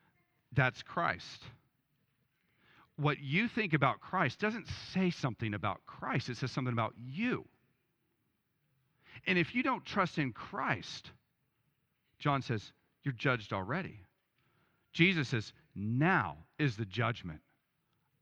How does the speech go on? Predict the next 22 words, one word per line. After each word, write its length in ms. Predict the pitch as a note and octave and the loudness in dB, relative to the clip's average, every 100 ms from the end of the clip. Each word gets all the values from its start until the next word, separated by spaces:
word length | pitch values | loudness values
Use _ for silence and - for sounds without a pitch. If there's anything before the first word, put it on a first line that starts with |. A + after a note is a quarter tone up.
| C#3 | -2
of 180 | C3+ | -2
the 80 | - | -2
world. 460 | E2+ A2+ G#2+ - - - _ _ _ _ _ _ _ - - _ _ _ | -6 -4 -4 -6 -18 -20 _ _ _ _ _ _ _ -20 -20 _ _ _
So, 400 | - - B2 G#2+ G2 _ _ _ _ _ - | -8 0 2 2 -4 _ _ _ _ _ -8
very 380 | G2 E3 F#3 F3+ | 2 4 6 4
important, 480 | C3+ - E3+ G2 - | 2 0 -2 -2 -8
very 240 | A#2+ E3 G3+ | -2 0 0
important. 400 | C#3+ F#3+ F3+ - _ _ _ _ _ _ _ _ - - | -2 -2 -4 -6 _ _ _ _ _ _ _ _ -20 -10
You 180 | A#2+ E3+ | 0 2
gotta 220 | F#3+ F#3+ | 4 4
learn 260 | D3 C#3 C#3 | 4 2 2
to 100 | A#2 - | 0 -2
see 420 | - - F#3 F#3 | -10 -2 2 4
things 480 | E3+ E3 C3+ A#2 G#2+ | 4 2 4 2 0
with 140 | B2+ | -4
spiritual 800 | - - - - D#3+ D#3 - A#2+ | -6 -8 -4 2 4 4 2 -2
eyes. 520 | C#3 E3+ E2+ - - - _ _ _ _ _ _ _ _ _ _ _ - | 2 0 -2 -8 -18 -18 _ _ _ _ _ _ _ _ _ _ _ -12
Paul 260 | - G3+ G#3+ | -2 0 0
said 360 | - G#2 D2 D#2 - _ _ _ - - | 0 -2 -2 -10 -20 _ _ _ -10 -2
in 180 | B2 | 0
Galatians 480 | A2+ A#2+ D3+ D#3 A#2+ | 2 2 2 0 -4
six, 480 | - F3+ - - - | -2 -4 -4 -10 -16